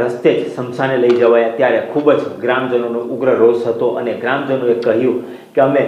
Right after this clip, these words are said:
સિત્તેર વર્ષથી રજૂઆત કરી કરીને થાકી ગયા, પણ અમારો રોડ સ્મશાન સુધીનો બનતો નથી, અમારે આ જ રીતે પગદંડી ઉપર અને ચોમાસામાં તો ખૂબ જ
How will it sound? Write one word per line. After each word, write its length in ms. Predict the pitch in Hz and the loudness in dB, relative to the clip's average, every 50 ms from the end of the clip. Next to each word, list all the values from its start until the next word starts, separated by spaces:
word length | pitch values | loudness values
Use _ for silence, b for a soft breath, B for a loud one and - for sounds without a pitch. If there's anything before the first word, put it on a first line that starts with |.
| - - - - - - - - | -2 -6 -12 -14 -16 -12 -6 -4
સિત્તેર 360 | 165 160 - - - 196 156 135 143 | -4 -4 -2 2 2 4 4 4 4
વર્ષથી 360 | 147 151 - - - 139 127 | 2 2 0 -2 -2 -2 2
રજૂઆત 500 | 120 131 131 131 160 180 180 160 - - - | 2 2 2 4 4 4 4 4 2 0 0
કરી 200 | 143 151 170 - 156 | 0 0 0 0 -2
કરીને 260 | 139 143 139 131 107 | -2 -2 -4 -6 -6
થાકી 380 | - - 117 117 - 165 143 - | -8 -8 -8 -6 -4 -4 0 0
ગયા, 240 | - - 95 98 - - - - - - - | 0 0 0 -2 -4 -8 -12 -16 -8 -2 0
પણ 280 | 156 139 117 98 92 - - - - - | 0 2 0 -2 -4 -8 -12 -14 -10 -6
અમારો 360 | 127 123 135 139 139 123 117 - - - - 127 117 123 | -4 -2 2 2 2 2 2 0 -2 -4 -8 -6 0 2
રોડ 220 | 143 143 - - - - - | 4 4 4 2 0 -2 -4
સ્મશાન 400 | 131 127 131 127 147 151 147 - - | -4 -4 -2 0 0 0 0 0 -2
સુધીનો 300 | 120 113 123 120 113 104 110 | -4 -2 0 0 0 0 0
બનતો 260 | 113 117 - - 135 131 | 0 0 0 0 0 0
નથી, 280 | 131 - - 147 - - | -2 -4 -4 -6 -4 -4
અમારે 300 | 131 131 139 135 123 120 - - - 120 | -2 0 2 2 2 2 0 0 0 2
આ 80 | 135 139 | 2 2
જ 80 | 135 | 2
રીતે 260 | 143 139 143 135 123 117 117 - | 0 0 0 0 0 0 2 2
પગદંડી 500 | 143 139 139 139 135 135 131 127 131 127 | 2 2 4 4 2 2 2 2 0 0
ઉપર 220 | 120 127 139 131 127 123 | 0 0 0 0 0 -2
અને 120 | 127 127 120 - - | -2 -4 -6 -4 -4
ચોમાસામાં 580 | 135 131 139 147 143 135 131 127 123 120 120 | -4 -4 -2 -4 -6 -4 -4 -6 -4 -4 -6
તો 60 | - - - - | -6 -8 -6 -4
ખૂબ 180 | 143 - 147 | 0 2 2
જ 160 | 135 - - | 2 2 -2